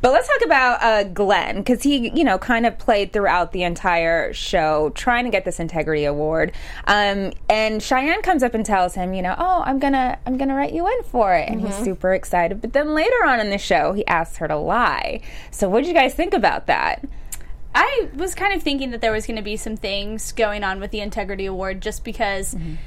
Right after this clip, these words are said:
Speaker 3: you know, if we're talking about integrity, then it's, it seems just, you know, comical that,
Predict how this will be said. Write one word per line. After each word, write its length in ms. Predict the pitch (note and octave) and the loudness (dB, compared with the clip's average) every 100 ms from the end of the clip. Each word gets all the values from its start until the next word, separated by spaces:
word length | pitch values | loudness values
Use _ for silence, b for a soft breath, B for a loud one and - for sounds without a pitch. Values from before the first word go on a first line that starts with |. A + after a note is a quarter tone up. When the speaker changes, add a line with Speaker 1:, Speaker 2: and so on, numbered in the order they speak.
| B | B
Speaker 3:
you 100 | B3 | -2
know, 60 | |
if 80 | A#3 | 0
we're 60 | A#3 | 0
talking 240 | B3+ C#4 | 0 0
about 160 | C4 A3+ | 2 0
integrity, 640 | G#3+ A#3+ G#3+ G#3 G3+ G3+ | 0 -2 -2 -2 -4 -4
then 180 | G3+ F#3+ | -4 -6
it's, 400 | F#3 - - - - - - | -6 -6 -8 -8 -12 -12 -10
it 120 | G3+ | -10
seems 500 | - - G#3+ G3+ - | -8 -6 -6 -6 -8
just, 420 | - G3 - - - - - - B B B B - - - | -6 -6 -8 -10 -12 -10 -8 -8 B B B B -12 -12 -10
you 200 | C4 C4 | -6 -2
know, 400 | B3 A3+ G#3+ G#3+ G#3+ | 2 2 2 0 -4
comical 840 | B3+ A#3+ A#3 A3+ A#3 C4+ A#3+ B3 | -6 -4 -2 -4 -4 -4 -2 -2
that, 420 | A#3 G#3 - A3 | 0 0 0 -6